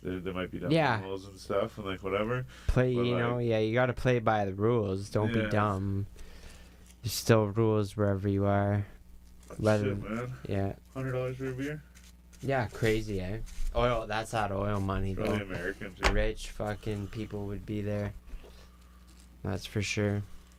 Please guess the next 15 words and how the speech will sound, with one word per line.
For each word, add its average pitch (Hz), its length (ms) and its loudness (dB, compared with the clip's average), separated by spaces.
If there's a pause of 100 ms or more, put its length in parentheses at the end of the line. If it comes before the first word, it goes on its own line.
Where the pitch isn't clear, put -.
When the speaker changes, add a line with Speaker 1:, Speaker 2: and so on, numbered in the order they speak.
(420)
Speaker 1:
Imagine 110 500 -2
what 107 80 -2
Speaker 2:
Apparently 143 360 2
they 139 180 2
spent 113 460 -2
about, 101 480 0
like, 98 280 0
over 110 340 2
a 98 60 0
billion 104 460 2
dollars 90 560 -2
on 92 180 0
the 98 60 2
whole 98 460 2 (340)
setup, - 540 -6